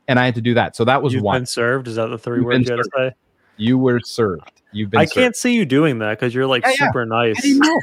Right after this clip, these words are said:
Speaker 2: Like,
Speaker 1: but I know. But
Speaker 2: I
Speaker 1: I, by
Speaker 2: know.
Speaker 1: the third one, I ga-, I said, "I can't do this." Like, this is, 'cause it was like, and I had somebody chase me. Like, I had somebody chase me. Yeah, yeah, yeah. I literally had somebody chase me out. So I gave it to him and he said, "What the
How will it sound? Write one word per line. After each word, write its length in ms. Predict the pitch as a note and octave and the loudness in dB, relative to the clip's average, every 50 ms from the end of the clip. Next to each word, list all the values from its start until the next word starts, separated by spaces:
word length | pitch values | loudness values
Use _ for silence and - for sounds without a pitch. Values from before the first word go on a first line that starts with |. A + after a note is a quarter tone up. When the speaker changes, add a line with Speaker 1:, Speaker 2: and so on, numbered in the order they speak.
| - B3 A#3 | 0 0 0
Speaker 2:
Like, 80 | A3 A3 | 0 2
Speaker 1:
but 120 | A3+ B3 | 2 2
I 40 | B3+ | 4
know. 320 | B3 B3 C4 D4+ C#4 A#3+ - | 4 4 6 6 4 4 4
But 180 | - E3 F3 D3+ | 2 0 0 2
Speaker 2:
I 60 | D#3+ | 0
Speaker 1:
I, 20 | |
by 140 | D3 C#3+ D#3+ | 2 2 0
Speaker 2:
know. 60 | D#3+ D#3 | 0 -2
Speaker 1:
the 60 | D3+ _ - | -4 _ 0
third 200 | G3+ A#3 C4+ A#3+ | 0 2 2 4
one, 180 | G3+ E3+ D#3 | 2 2 2
I 100 | C#3+ C#3 C3+ | 2 0 0
ga-, 200 | B2+ C#3 D3+ - - | 0 0 0 2 0
I 120 | C#3 B2+ | -2 -2
said, 200 | A#2 - C#3 B2+ | 0 0 2 4
"I 100 | A#2+ B2 | 4 2
can't 260 | - - C3 A2 G2 | 2 2 0 0 2
do 140 | F#2 B2 C3 | 2 0 0
this." 240 | G#2 F2 D#2 - - | 0 -2 -10 -8 -6
Like, 140 | G2 F#2+ F#2+ | -6 -4 -2
this 160 | A#2 B2 A#2 | -2 -2 -4
is, 60 | G2+ _ - - _ _ _ | -6 _ -12 -20 _ _ _
'cause 180 | - C#3+ B2 | 0 2 4
it 100 | F3 G#3 | 4 4
was 160 | G3 F#3 C#3+ | 4 4 2
like, 180 | C#3 C#3 B2+ A#2 - | 4 2 0 0 0
and 140 | C3+ B2+ C3+ | 0 2 4
I 100 | D3 D#3 | 4 4
had 180 | D#3 D#3 D3 B2 | 2 2 0 0
somebody 240 | - B2+ A#2+ A#2 G#2 | 0 2 2 2 0
chase 320 | - - C3 D#3 - - | 0 0 0 0 0 0
me. 220 | A2+ G2+ D#2 C#2+ - _ _ | -2 -2 -2 -4 -12 _ _
Like, 140 | A2 G#2 G2+ | 0 2 2
I 140 | A2+ A#2 A#2+ | 2 2 2
had 140 | B2 A2+ - | 2 0 0
somebody 280 | - A#2+ A#2 A2 G#2 | 0 0 0 0 -2
chase 300 | F2+ - - - A#2+ - | -2 0 0 0 0 0
me. 160 | A2 F#2+ E2+ D#2+ - _ _ _ _ _ - - | -2 -4 -4 -6 -10 _ _ _ _ _ -2 2
Yeah, 200 | B2 C#3+ D#3 D3+ | 2 4 4 4
yeah, 80 | D3 D3 | 4 2
yeah. 160 | C#3 B2+ - _ _ _ _ _ _ - | 2 0 -2 _ _ _ _ _ _ 0
I 100 | B2+ A#2+ | 2 2
literally 420 | A#2+ A#2+ B2+ C3 C#3+ D3 D3 D3+ | 4 4 4 6 4 4 4 4
had 240 | C3 B2+ B2+ A#2+ A2 | 4 4 2 2 2
somebody 260 | - C3+ A#2 A2+ G#2+ | 0 0 0 0 -2
chase 320 | G2+ - - G#2+ A2+ A#2 _ | -2 0 0 0 0 2 _
me 160 | A#2 A2 G2 | 0 2 4
out. 260 | G2+ A#2 A#2 G2+ - | 4 2 2 2 0
So 120 | - A#2 A2 | 0 2 2
I 80 | G#2+ | 2
gave 240 | G2+ F#2+ A2+ A#2+ C3+ | 2 2 2 2 2
it 100 | C#3+ B2+ | 2 0
to 60 | A#2 G#2 | 0 2
him 120 | - C#3+ B2+ A#2+ | 2 2 4 4
and 80 | B2 | 2
he 40 | B2+ | 2
said, 200 | G#2+ - C#3+ C3 | 2 4 2 2
"What 260 | B2 C#3 G#3+ A#3+ - | 4 4 2 2 2
the 80 | - | -4